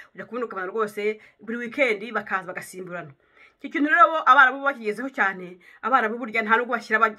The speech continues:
abakecuru babo muri maison de repos. No, no, no, no, no, ntibabashyiramo. Babasimburanwaho, kuba-, kubitaho. Abo, abo bana, abo bana bo muri famille, niba bafite famille, umukecuru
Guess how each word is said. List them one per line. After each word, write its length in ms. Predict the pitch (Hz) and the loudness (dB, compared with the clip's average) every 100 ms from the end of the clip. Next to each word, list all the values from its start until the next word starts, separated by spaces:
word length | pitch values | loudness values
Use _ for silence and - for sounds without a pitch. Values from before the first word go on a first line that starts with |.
| - | -8
abakecuru 400 | 196 226 220 214 | -6 -8 -4 -2
babo 40 | 196 | -2
muri 80 | 202 | -4
maison 240 | 208 208 | -6 -8
de 80 | 202 | -8
repos. 200 | 180 - 185 | -12 -8 -4
No, 120 | 285 | -2
no, 60 | 294 | 0
no, 80 | 233 | -2
no, 120 | 208 | -2
no, 60 | 165 | -6
ntibabashyiramo. 640 | 151 208 185 240 208 202 147 - - - - | -6 -6 -6 -2 -2 -2 -12 -20 -20 -20 -12
Babasimburanwaho, 960 | - 247 247 262 254 233 226 254 208 156 _ _ | -2 -2 0 -4 0 2 4 2 2 -12 _ _
kuba-, 180 | _ 208 - | _ -10 -10
kubitaho. 400 | 226 220 214 214 _ _ - - - | -12 -6 -6 -6 _ _ -20 -20 0
Abo, 320 | 226 233 233 220 | 4 4 2 0
abo 160 | 226 | 2
bana, 460 | 220 254 233 220 214 | 4 4 4 2 2
abo 120 | 208 208 | -4 2
bana 560 | 247 214 208 208 208 - | 2 4 2 0 -4 -12
bo 100 | - | -6
muri 140 | 254 269 | -4 -2
famille, 420 | 240 220 247 247 | -2 -4 -2 -2
niba 160 | 240 233 | -2 -6
bafite 220 | 233 - | -8 -14
famille, 320 | 202 202 208 139 _ - _ | -8 -8 -8 -12 _ -20 _
umukecuru 580 | - 233 240 269 294 196 | -8 -6 0 0 -2 -16